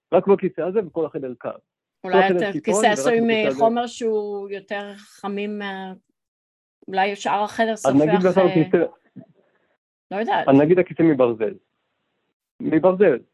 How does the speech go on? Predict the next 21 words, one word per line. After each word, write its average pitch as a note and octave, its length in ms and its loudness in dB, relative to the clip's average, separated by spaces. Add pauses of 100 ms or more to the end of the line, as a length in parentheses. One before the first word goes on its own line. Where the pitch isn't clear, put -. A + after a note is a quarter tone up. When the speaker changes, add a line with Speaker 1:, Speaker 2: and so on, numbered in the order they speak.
(380)
Speaker 1:
אה, - 80 4
Speaker 2:
אוקיי, F#3+ 180 0
Speaker 1:
מחרים, F3 240 -2
Speaker 2:
נניח, C4+ 300 2
Speaker 1:
קפוא, E3 260 -2
Speaker 2:
אם D#4+ 100 2
Speaker 1:
לא E4+ 60 2
Speaker 2:
היה D#4+ 180 4
Speaker 1:
יודע D4+ 160 2
מה, C#4 60 0
Speaker 2:
דבר D4+ 120 2
כזה, E4 240 0
זה C4 80 -4
היה A#3+ 100 0
Speaker 1:
ופתאום C#4+ 160 0
Speaker 2:
מעניין C4 180 -4
Speaker 1:
חם. C#4 60 4
Speaker 2:
אותי C4 140 0
לדעת A#3 480 -2
איך A#3+ 240 -8
זה, D#3+ 140 -20